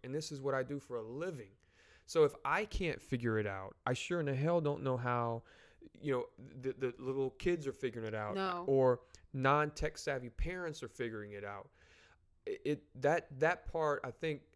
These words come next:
Speaker 1: once again, just attests to the fact that they need to do a better job of making it a little more user-friendly
Speaker 2: Yeah,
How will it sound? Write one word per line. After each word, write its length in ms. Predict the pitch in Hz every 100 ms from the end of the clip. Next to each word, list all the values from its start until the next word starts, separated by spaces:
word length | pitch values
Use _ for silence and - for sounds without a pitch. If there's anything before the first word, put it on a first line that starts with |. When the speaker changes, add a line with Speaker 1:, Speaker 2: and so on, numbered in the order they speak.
| _
Speaker 1:
once 240 | 135 147 -
again, 280 | 131 139
just 180 | 131 123
attests 360 | 117 - 143 -
to 100 | -
the 60 | 117
fact 320 | 127 120 113
that 120 | 113
they 120 | 123
need 280 | 123 139 151
to 80 | -
do 200 | 131 135
a 40 | 131
better 260 | 123 123
job 240 | 117 117 113
of 100 | 113
making 280 | 120 123 117
it 40 |
a 40 | 113
little 180 | 117
more 160 | 135 156
user-friendly 800 | 147 156 165 - 143 113 104 104 -
Speaker 2:
Yeah, 240 | 226 190